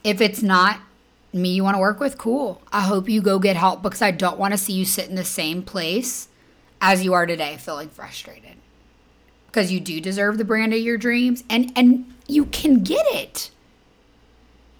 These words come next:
if you take the action. If you take the action.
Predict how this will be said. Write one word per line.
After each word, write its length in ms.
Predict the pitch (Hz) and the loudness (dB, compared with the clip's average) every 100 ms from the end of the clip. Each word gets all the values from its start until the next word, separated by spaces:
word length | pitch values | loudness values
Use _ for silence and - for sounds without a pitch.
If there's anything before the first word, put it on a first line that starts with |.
| - | -2
if 160 | 294 | 0
you 100 | 330 | 2
take 300 | 320 311 339 | 2 0 0
the 140 | 359 359 | -2 0
action. 800 | 381 - - - 208 143 123 185 _ _ _ _ _ _ _ _ _ _ _ _ - | 0 0 -4 -4 -4 -8 -14 -20 _ _ _ _ _ _ _ _ _ _ _ _ -2
If 480 | 226 233 247 - - _ | 4 6 4 0 -14 _
you 180 | 240 233 | 0 2
take 580 | 240 - 220 202 190 - 208 | 2 -2 -2 -2 -4 -14 -6
the 180 | 202 170 | -6 -2
action. 640 | 175 165 - - 151 127 | 0 -2 -4 -8 -8 -12